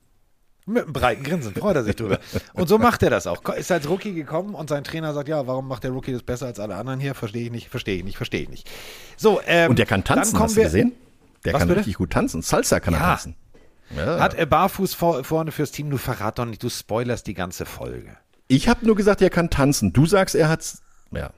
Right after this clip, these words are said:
Speaker 2: barfuß getanzt,
Speaker 1: Ja.
Speaker 2: siehst du.
Speaker 1: Er hat ausgetanzt. Äh,
Speaker 2: Trotzdem muss man's
Speaker 1: ja.
Speaker 2: an-, ansehen, das ist super.
Speaker 1: Ja, k-, kommen wir von, äh, Rodrigos Tanzkünsten zu Rodrigos Tackle-Künsten. Ähm, die Detroit Lions schlagen die Indianapolis Colts siebenundzwanzig zu sechsundzwanzig.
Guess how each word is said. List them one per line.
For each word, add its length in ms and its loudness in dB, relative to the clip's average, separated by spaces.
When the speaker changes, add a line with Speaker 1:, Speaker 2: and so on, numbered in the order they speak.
Speaker 2:
barfuß 320 -4
getanzt, 320 -8
Speaker 1:
Ja. 20 -16
Speaker 2:
siehst 220 -4
du. 100 -12
Speaker 1:
Er 120 -16
hat 140 0
ausgetanzt. 760 -10
Äh, 420 2
Speaker 2:
Trotzdem 260 2
muss 160 0
man's 160 2
Speaker 1:
ja. 100 4
Speaker 2:
an-, 240 0
ansehen, 380 2
das 120 -4
ist 140 -10
super. 260 -8
Speaker 1:
Ja, 280 -4
k-, 260 -6
kommen 240 -2
wir 100 4
von, 280 -2
äh, 160 -6
Rodrigos 760 0
Tanzkünsten 920 -2
zu 140 -2
Rodrigos 500 -4
Tackle-Künsten. 880 -2
Ähm, 420 -2
die 120 -8
Detroit 380 -4
Lions 200 -4
schlagen 260 -6
die 120 -6
Indianapolis 560 -6
Colts 240 -4
siebenundzwanzig 840 -10
zu 140 -8
sechsundzwanzig. 720 -6